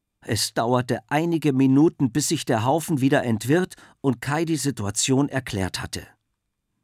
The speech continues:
"Na", sagt die Lehrerin, "davon, wie du dafür gesorgt hast, dass der Eisbär zurück ins Museum kommt, wird man morgen in der Zeitung lesen können."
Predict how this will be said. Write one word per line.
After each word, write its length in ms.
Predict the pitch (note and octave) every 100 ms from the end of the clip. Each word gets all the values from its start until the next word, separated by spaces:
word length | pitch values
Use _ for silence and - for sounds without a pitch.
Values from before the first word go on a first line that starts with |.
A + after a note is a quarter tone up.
| _
"Na", 380 | B3 A#3+ F3 C#3+ - _ _ _ _
sagt 360 | - C#3+ B2 C3+
die 80 |
Lehrerin, 600 | A#2+ A#2+ A#2 A2+ G#2 G#2 - _ _ _ _ _ -
"davon, 500 | F3 A#3 C4 A3 E3+
wie 100 | D#3+
du 100 | D3+
dafür 400 | C3+ - E3+ C3+
gesorgt 480 | A#2 C3+ G#3 -
hast, 220 | D3 A#2+ A2
dass 160 | -
der 180 | A2+ -
Eisbär 400 | C#3 F#3+ - B2+
zurück 340 | - A#2+ C3+
ins 220 | A#2+ G#2 A2
Museum 520 | G2+ G2+ G3+ G3+ B2
kommt, 360 | B2 G#2 G#2 - _ -
wird 260 | C3 B2+
man 160 | B2+ B2+
morgen 380 | A#2 F#2+ F#2+ G#2+
in 100 | A2+
der 160 | D3+
Zeitung 440 | D#3 G#3+ A#3+ B3 G#3
lesen 420 | C#3+ C3 A2+ B2+
können." 380 | - A2+ G#2